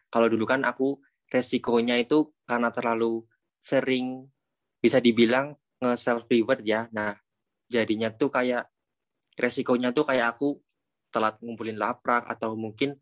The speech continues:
ngerjain lapraknya tuh kayak, eh, kurang maksimal gitulah. Nah, gitu. Nah, tapi kan sekarang tuh kayak banyak orang-orang yang ngelakuin toxic self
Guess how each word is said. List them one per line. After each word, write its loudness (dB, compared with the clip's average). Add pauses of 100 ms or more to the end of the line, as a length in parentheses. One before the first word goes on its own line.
(480)
ngerjain 2
lapraknya -2
tuh 2
kayak, -2
eh, -8
kurang 2 (320)
maksimal -2
gitulah. -6 (760)
Nah, 0
gitu. -8 (1300)
Nah, 2
tapi -2
kan -2
sekarang -2
tuh -2
kayak -4
banyak -6
orang-orang -2
yang -2 (800)
ngelakuin -4 (240)
toxic -4
self -2